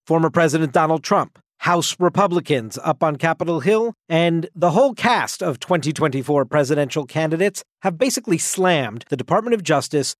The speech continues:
for the Hunter Biden plea deal. They essentially suggest that this is an example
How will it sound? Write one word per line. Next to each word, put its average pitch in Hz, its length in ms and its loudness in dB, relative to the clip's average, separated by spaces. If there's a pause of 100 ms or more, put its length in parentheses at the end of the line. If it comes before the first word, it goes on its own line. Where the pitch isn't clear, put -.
(140)
for 139 600 2
the 147 80 -2
Hunter 147 280 -2
Biden 127 440 -2
plea 220 240 -6
deal. 127 260 -8 (300)
They 131 320 -2
essentially 143 960 -2
suggest 135 680 -2 (120)
that 135 180 -2
this 175 240 2
is 156 260 2 (100)
an 151 100 0
example 120 680 -4